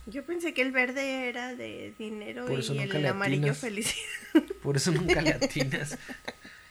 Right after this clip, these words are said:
Speaker 1: ¿Y el negro de qué? Ah, ya sé de qué es. Sí, sí, sí. ¿El blanco?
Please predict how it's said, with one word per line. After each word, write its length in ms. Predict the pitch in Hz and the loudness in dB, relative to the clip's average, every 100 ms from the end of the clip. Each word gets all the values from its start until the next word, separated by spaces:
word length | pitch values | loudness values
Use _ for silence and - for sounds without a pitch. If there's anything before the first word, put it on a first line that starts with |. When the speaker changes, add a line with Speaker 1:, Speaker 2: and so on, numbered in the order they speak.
| - - - - - - - _ - - - - | -20 -20 -20 -20 -20 -20 -20 _ -8 -6 -8 -6
Speaker 1:
¿Y 60 | 196 | -4
el 100 | 180 | -4
negro 280 | 196 202 | -4 -6
de 100 | 226 - | -8 -4
qué? 100 | - | 4
Ah, 220 | 226 262 | 6 6
ya 160 | 233 214 | 2 -2
sé 160 | 196 | -4
de 100 | 185 | -8
qué 80 | 180 | -6
es. 40 | 170 - - - - - - - - | -8 -10 -20 -20 -20 -20 -20 -20 -20
Sí, 200 | - 202 | -12 -10
sí, 220 | 196 202 190 - | -10 -12 -14 -16
sí. 80 | - - - - - - - - - - - - | -20 -20 -20 -20 -20 -20 -20 -20 -20 -20 -20 -14
¿El 140 | 190 190 | -10 -10
blanco? 400 | 202 220 294 | -10 -12 -14